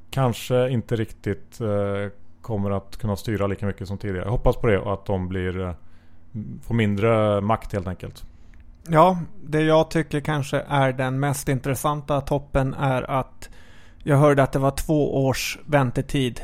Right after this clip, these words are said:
Speaker 2: till att få en plats i Nordnets, eh, tradingrum. Och, eh, om inte det är något som indikerar hås på börsen så, ja, då är det få saker som är,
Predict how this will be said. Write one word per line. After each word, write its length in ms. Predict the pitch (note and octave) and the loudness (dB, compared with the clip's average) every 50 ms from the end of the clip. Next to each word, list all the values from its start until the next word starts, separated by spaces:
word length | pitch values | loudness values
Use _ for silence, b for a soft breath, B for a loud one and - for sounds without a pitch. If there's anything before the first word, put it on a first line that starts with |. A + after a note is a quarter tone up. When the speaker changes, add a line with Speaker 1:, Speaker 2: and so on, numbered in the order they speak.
| - - | -10 -6
Speaker 2:
till 240 | - C#3 B2+ - - | -4 -4 -4 -4 -4
att 240 | - B2+ - - | -6 -6 -6 -6
få 140 | - - C3+ | -6 -4 -2
en 120 | B2+ B2+ B2 | -2 -2 0
plats 440 | - - C3+ A#2+ A#2 - - - - | 0 0 0 -2 -4 -6 -10 -10 -6
i 160 | C#3+ C#3 B2+ | -4 -2 0
Nordnets, 720 | B2 B2 B2 B2 B2 - - - - C3+ - - - - - | 0 0 0 0 0 -2 -2 -4 -4 -4 -6 -8 -10 -8 -6
eh, 380 | B2 A#2 A2 G#2+ A2 A2+ A#2 | -4 -2 -2 -2 -2 -4 -4
tradingrum. 720 | - - - C#3 B2+ A#2+ G#2 A2 A#2+ B2+ A#2+ A#2 G#2+ A#2 B2 A#2 | -4 -2 -2 0 0 0 -2 -2 -2 -2 -2 -2 -2 -2 -4 -6
Och, 520 | - - - C#3+ C3+ - - - - - - | -8 -2 0 0 0 0 -2 -8 -8 -4 -2
eh, 160 | C3+ B2+ A#2 - B B B B B B B B | -2 -2 -2 -4 B B B B B B B B
om 180 | B - D#3 E3+ | B 2 4 4
inte 240 | E3 D3 C#3 F3+ D#3 | 4 4 2 2 4
det 220 | D#3 D#3 D#3 D3 D3 | 4 4 4 4 2
är 400 | C#3 C#3 C#3+ C#3+ C#3 C3+ C#3 - - - - | 0 2 4 4 4 4 2 -2 -6 -10 -6
något 320 | - C#3+ C#3 C3 - - | -2 -2 0 -2 -2 -4
som 300 | - - C#3+ C3 B2+ - | -4 -2 -2 -2 -2 -2
indikerar 640 | - C#3+ C3+ A#2+ C3+ - - C#3 C3 B2+ B2 B2 - - | 0 0 0 0 0 0 0 0 0 0 0 -2 -4 -4
hås 520 | - - D3 C3+ C3+ B2+ - - - - - - - | -4 -2 -2 0 0 -2 -2 -4 -8 -10 -14 -12 -4
på 100 | - D#3 | -2 2
börsen 540 | C#3 C3+ C3 B2 - - C#3 C3 A#2 A2 G#2+ | 4 4 4 2 2 -2 -2 -4 -4 -4 -6
så, 360 | - - - B2 A2+ A#2 - - - - - - - | -6 -6 -4 -4 -4 -4 -6 -10 -14 -20 -20 -6 -2
ja, 240 | - D3 C#3 C3+ - - - - | 0 0 0 0 -2 -8 -8 -2
då 160 | D#3 D3 C#3 | 0 2 2
är 80 | C3+ C3 | 2 2
det 120 | C3 B2+ | 0 -2
få 180 | - - C#3+ C3 | -2 -2 -4 -2
saker 300 | - C3 B2 - B2+ B2 | 0 -2 -2 -2 -4 -6
som 140 | - B2+ | -6 -6
är, 120 | A#2+ A2 | -6 -6